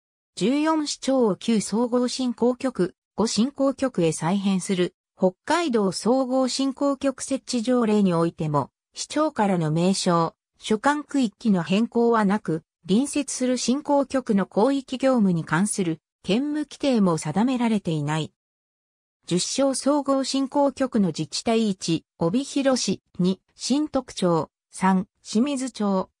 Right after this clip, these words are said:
四、幕別町。五、池田町。六、豊頃町。七、本別町。八、音更町。九、士幌町。十、上士幌町。十一、鹿追町。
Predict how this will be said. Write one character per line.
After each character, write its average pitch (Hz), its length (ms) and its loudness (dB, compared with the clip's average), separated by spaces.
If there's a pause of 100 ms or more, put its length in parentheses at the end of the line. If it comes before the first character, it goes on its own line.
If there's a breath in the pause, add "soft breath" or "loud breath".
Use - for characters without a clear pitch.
(120)
四、 202 320 2 (160)
幕 185 300 2
別 311 240 -2
町。 190 400 0 (200)
五、 - 240 2 (120)
池 240 260 0
田 269 120 -4
町。 233 300 -2 (240)
六、 170 420 0 (160)
豊 262 220 2
頃 285 300 -2
町。 190 360 0 (220)
七、 196 360 2 (140)
本 269 320 -2
別 262 320 -2
町。 180 360 2 (220)
八、 220 440 -4 (140)
音 277 240 -2
更 - 320 -4
町。 170 380 0 (200)
九、 240 340 0 (140)
士 214 220 0
幌 294 260 -2
町。 165 380 0 (200)
十、 196 360 0 (140)
上 233 260 0
士 294 160 -4
幌 262 280 -2
町。 165 360 0 (220)
十 240 260 0
一、 214 400 -2 (120)
鹿 - 300 -4
追 254 140 2
町。 170 400 -2